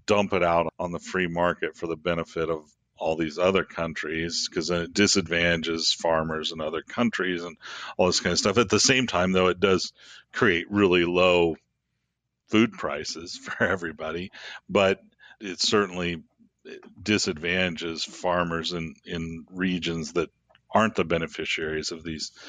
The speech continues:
favorable programs. So the, I think the shift really started to take place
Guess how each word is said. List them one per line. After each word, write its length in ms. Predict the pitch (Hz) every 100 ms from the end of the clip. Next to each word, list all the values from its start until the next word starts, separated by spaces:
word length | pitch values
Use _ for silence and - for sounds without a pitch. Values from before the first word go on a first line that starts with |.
| - - - - - - -
favorable 560 | - 92 87 85 82 80
programs. 680 | - 87 82 80 95 107 -
So 360 | 101 95 92 98 98 90 101
the, 340 | 95 101 92 101
I 80 |
think 240 | 104 131 -
the 140 | 92
shift 640 | - - 131 131 113 - 95
really 240 | 90 90
started 480 | - 95 92 87 -
to 60 |
take 220 | 95 82 _
place 880 | - - 98 104 87 85 - -